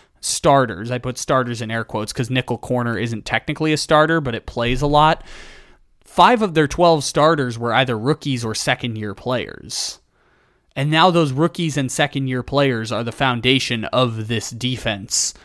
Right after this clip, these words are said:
along with Chris Jones. They are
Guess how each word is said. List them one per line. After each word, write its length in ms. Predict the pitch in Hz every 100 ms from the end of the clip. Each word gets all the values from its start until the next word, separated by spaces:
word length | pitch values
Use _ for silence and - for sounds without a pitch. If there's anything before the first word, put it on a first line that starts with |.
| _
along 340 | - 123 127 120
with 180 | 113
Chris 300 | - 113 -
Jones. 760 | - 127 107 - - 117 - - _ _ _ _ _ _ _ _ - 131
They 300 | 120 165 170
are 540 | 151 123 117 113